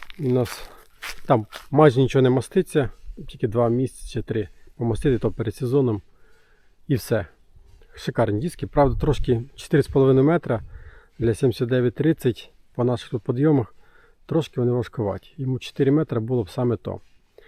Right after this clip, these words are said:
Просто менеджер якось так нам сказав, що чотири з половиною для John Deere, там настоящі лошадки, і все піде.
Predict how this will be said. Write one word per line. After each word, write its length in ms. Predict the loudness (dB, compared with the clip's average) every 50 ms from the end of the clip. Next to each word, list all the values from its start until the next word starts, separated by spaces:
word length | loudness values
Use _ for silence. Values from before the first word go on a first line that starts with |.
| _ -20 _
Просто 300 | -8 -6 -6 -4 -2 0
менеджер 400 | 2 2 2 2 2 2 0 0
якось 220 | 0 -2 -2 -4 -4
так 120 | -4 -2
нам 140 | -2 -4 -4
сказав, 400 | -4 -4 0 0 0 0 -2 -4
що 240 | -8 -10 -10 -10 -12 _ -20 -20 -20 -20
чотири 300 | -20 -14 -4 -2 -2 -2
з 60 | 0
половиною 440 | 0 2 2 4 6 6 6 6 6
для 100 | 4 2
John 200 | 0 0 -2 -2
Deere, 380 | 0 2 2 2 2 2 0 -4 -10 -16 -20 -20 -20 -20 -20 -20 -20 -20 -20 _ -8 -4
там 120 | -2 -2
настоящі 440 | -2 -4 -4 -4 -4 -2 -2 -2 -4
лошадки, 460 | -6 -4 -2 -4 -4 -4 -4 -6 -6
і 20 | -6
все 160 | -4 -6 -6
піде. 260 | -6 -8 -8 -8